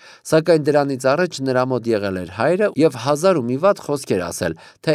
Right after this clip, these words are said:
ինչ որ բան խոստացել, ես այդ չգիտեմ։ Քահանան համառեց, չուզեց այնպես անել, որ մենք իրար հետ ապրենք։ Երբ ես ծնվեցի, եկեղեցին չուզեց օրհնել ինձ, եկեղեցին էլ արգելեց ինձ ամուսնանալ,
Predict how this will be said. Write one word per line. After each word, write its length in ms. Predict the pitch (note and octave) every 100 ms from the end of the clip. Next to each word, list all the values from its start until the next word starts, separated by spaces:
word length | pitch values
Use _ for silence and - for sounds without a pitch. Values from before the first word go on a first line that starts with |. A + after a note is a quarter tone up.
| -
ինչ 220 | E3 E3+
որ 260 | D#3+ A#2 G#2
բան 200 | B2 A#2+
խոստացել, 720 | - F#2 - A2 B2+ G3 G3+ F#3+ _ _
ես 280 | D#3+ F3+ -
այդ 260 | A#2+ G#2+
չգիտեմ։ 560 | - B2 A2 - D2 - _ _ _ _ _
Քահանան 500 | - C3 C3 A#2+ G2+
համառեց, 600 | F2+ F2 E2+ E2+ C3 G3 - - _
չուզեց 460 | - G#3+ F#3+ G#2
այնպես 320 | F2+ F2+ F#2+ G2+
անել, 320 | G2+ E3 E3
որ 160 | G#2
մենք 280 | G2 B2+ C#3+
իրար 280 | F#2 E2+ E2+
հետ 180 | A#2 F#2+
ապրենք։ 440 | E2 D2 - _ _ _ _ _ -
Երբ 320 | A#2 D3+ B2+
ես 200 | G2 F2
ծնվեցի, 640 | - A#2 A#2 D3 D#3+ - A3+ A#3 _
եկեղեցին 640 | - G#3+ G#3 F#3 F#3 F3+ A3+
չուզեց 360 | - F3+ C3 -
օրհնել 400 | F#2+ F#2 F#2 E2+
ինձ, 340 | - F3+ G3 - _ _
եկեղեցին 640 | C#3+ D#3 E3 C#3+ D3+ F#3+ G3+
էլ 160 | F#3
արգելեց 540 | B2 A#2 - A#2 C#3+ D#3+
ինձ 200 | D3 A2
ամուսնանալ, 680 | G2 F#2+ F#2 F2 D#2 D#2+